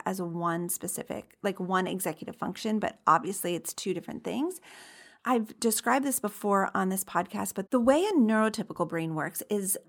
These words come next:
when it looks at its day and it assesses everything that needs to get done, it very naturally puts things into priority order.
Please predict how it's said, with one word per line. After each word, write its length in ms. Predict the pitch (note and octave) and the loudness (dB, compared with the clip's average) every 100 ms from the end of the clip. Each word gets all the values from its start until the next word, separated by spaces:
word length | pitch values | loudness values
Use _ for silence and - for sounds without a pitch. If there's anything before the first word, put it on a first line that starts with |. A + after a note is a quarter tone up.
| - | -6
when 300 | F#3 G#3 G3 | -2 0 -2
it 140 | - | -2
looks 800 | G3 G3+ C4 - - - - - - | 0 2 2 2 -4 -4 -6 -10 -4
at 300 | G3+ G3 - _ _ _ | -2 0 -2 _ _ _
its 240 | F#3+ G3 - | -4 -4 -10
day 680 | D#3+ - D3 - F3 A3 - | -6 -2 -2 -2 -4 -6 -2
and 140 | F#3+ | -2
it 180 | F3 E3+ _ _ _ - | -2 -4 _ _ _ -6
assesses 920 | F#3+ - - A3 A#3 G3 F3 F#3+ - - | -4 -4 0 2 2 0 0 0 -2 -4
everything 420 | G3 G3 B3 C4 C4 | -2 0 0 0 0
that 120 | B3+ | 0
needs 220 | F#3+ F#3 | -2 -6
to 100 | - | -8
get 200 | F#3 - | -8 -8
done, 360 | - A#2+ C#3+ F#3+ - - - - _ _ - | -2 -2 -2 -4 -10 -20 -20 -20 _ _ -6
it 120 | A#3 | -4
very 380 | G#3+ G3 D#4 A#4 F#4+ | -2 0 0 2 2
naturally 680 | A#3 F#3+ G3 F#3+ G#3+ F#3+ | 4 2 -2 -4 -4 -4
puts 320 | F#3+ - - | -2 -4 -4
things 240 | - F#3 F#3 - | -4 -2 -2 -2
into 220 | F#3 F3+ | -4 -4
priority 560 | - D#3+ E3 E3 D#3+ - | -4 -2 0 0 -2 -4
order. 400 | E3 D#3 G3 | -2 0 0